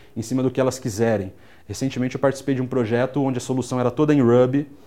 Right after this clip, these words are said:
e nós fizemos, então, a migração dos servidores on-premises da startup para o Microsoft Azure em servidores Linux, cent O S, e tudo funcionou muito bem. Java, enfim, Java,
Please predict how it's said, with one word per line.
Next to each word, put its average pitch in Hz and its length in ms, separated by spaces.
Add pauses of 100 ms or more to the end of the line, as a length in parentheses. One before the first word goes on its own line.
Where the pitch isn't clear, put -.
(320)
e 110 60
nós 117 220
fizemos, 120 480
então, 120 240
a - 20
migração 117 540
dos 113 100
servidores 107 460
on-premises 110 520
da 107 100
startup 123 640 (380)
para 123 180
o 123 80
Microsoft 120 540
Azure 123 420
em 127 40
servidores 120 500
Linux, 120 400
cent 110 220
O 139 80
S, 123 480 (280)
e 120 60
tudo 120 180
funcionou 113 420
muito 110 240
bem. 101 300 (360)
Java, 117 540
enfim, 120 280
Java, 147 420